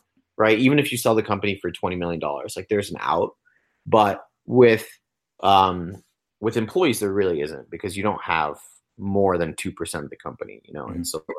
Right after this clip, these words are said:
Speaker 1: numbers get pretty small. And so everyone was like, "Yeah, like, I'd rather go work on an actual startup and, and try that again." And so that was very amicable, like, very, you know, I was like, "Cool, that's fine."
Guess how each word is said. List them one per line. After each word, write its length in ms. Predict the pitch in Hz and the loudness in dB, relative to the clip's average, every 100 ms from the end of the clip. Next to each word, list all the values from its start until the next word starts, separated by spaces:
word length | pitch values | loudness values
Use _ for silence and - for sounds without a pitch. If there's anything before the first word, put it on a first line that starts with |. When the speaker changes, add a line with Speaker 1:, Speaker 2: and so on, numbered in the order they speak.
| - _ 98 | -14 _ -4
Speaker 1:
numbers 320 | 101 98 85 | -2 -2 -2
get 220 | - - | -8 -6
pretty 200 | 87 78 | -6 -6
small. 520 | - 78 73 71 - _ _ _ | -8 -10 -8 -8 -8 _ _ _
And 100 | 107 | 2
so 100 | 120 | 4
everyone 420 | 120 143 131 120 | 6 6 6 6
was 140 | 101 | 4
like, 160 | 95 92 | 2 2
"Yeah, 380 | 135 143 139 135 - _ | 2 4 2 -2 -8 _
like, 260 | 107 98 | -2 -2
I'd 160 | - 104 | -2 -2
rather 240 | 107 104 | 0 0
go 160 | 92 90 | 0 0
work 280 | 85 82 82 | 0 -2 -4
on 100 | 80 | -6
an 100 | 73 | -6
actual 360 | 73 - 80 | -8 -8 -12
startup 420 | 78 - 71 76 - | -10 -6 -4 -6 -8
and, 200 | 69 67 - | -16 -14 -12
and 120 | 78 | -8
try 280 | - 78 78 | 0 2 2
that 180 | 73 - | -2 -4
again." 300 | - 110 127 | -2 0 2
And 160 | 110 92 | 2 2
so 80 | 98 | 2
that 180 | 101 110 | 4 4
was 200 | 104 - | 2 -2
very 180 | 117 147 | 4 6
amicable, 440 | 117 101 104 104 | 6 4 6 6
like, 160 | 104 92 | 6 4
very, 280 | 92 95 - _ _ - | 2 0 -2 _ _ -8
you 120 | 101 | -6
know, 80 | 87 | -2
I 100 | 95 | -4
was 120 | 95 | -4
like, 140 | 85 | -6
"Cool, 260 | - 113 98 | -2 -2 0
that's 180 | 90 - | -2 -4
fine." 260 | 87 95 | -4 -4